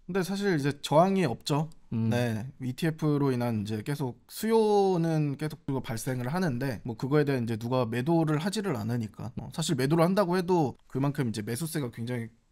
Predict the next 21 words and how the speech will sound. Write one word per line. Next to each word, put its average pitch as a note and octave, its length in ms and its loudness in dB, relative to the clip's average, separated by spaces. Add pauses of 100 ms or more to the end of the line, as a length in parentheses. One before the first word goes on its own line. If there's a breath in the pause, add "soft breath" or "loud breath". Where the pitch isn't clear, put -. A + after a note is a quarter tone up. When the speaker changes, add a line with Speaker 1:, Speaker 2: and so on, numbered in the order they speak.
(140)
Speaker 1:
또 A#2 100 -4
압도적으로 D#3 720 2
지금 A#2 300 -6
강한 A#2 320 -6
상황으로 D#3 460 -2
봐서 - 280 -10
Speaker 2:
음. A2 40 -6
Speaker 1:
그냥 A#2 160 4
사는 A#3+ 340 0
대로 D3+ 180 4
오르는 E3+ 340 0
것 - 60 -2
같습니다. C3 380 -2
Speaker 2:
그 C#3 80 2
신기한 B3 480 4
건 A2 260 2
Speaker 1:
네. G#2+ 60 0
Speaker 2:
사실 D3+ 460 2
구천, G#3 880 2
우리나라 C3 440 4
한화로 B2+ 640 4